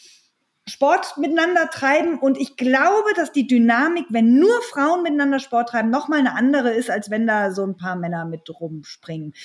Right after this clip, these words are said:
Also das hat man ja bei den Frauenläufen auch gesehen, dass da auch eine andere Dynamik am, am Tag war, am Tag lag.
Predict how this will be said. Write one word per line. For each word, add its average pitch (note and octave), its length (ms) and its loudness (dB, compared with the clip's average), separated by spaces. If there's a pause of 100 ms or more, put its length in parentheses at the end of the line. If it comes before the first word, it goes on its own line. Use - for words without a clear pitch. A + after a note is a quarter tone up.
(180)
Also F#3+ 180 -2
das G3 120 -4
hat A#3 120 -2
man C4+ 100 4
ja B3 60 4
bei A#3+ 80 2
den A#3 100 4
Frauenläufen A#3+ 720 4
auch A#3+ 200 4
gesehen, A#3 340 4
dass A3 160 -2
da G#3 200 0
auch A3+ 200 -2
eine B3 100 2
andere G#3+ 240 -2
Dynamik G3 500 -4
am, F#3+ 480 -10
am F#3 200 -12
Tag F3+ 380 -8
war, F3+ 380 -8
am F3 120 -12
Tag F3 200 -8
lag. F3 200 -10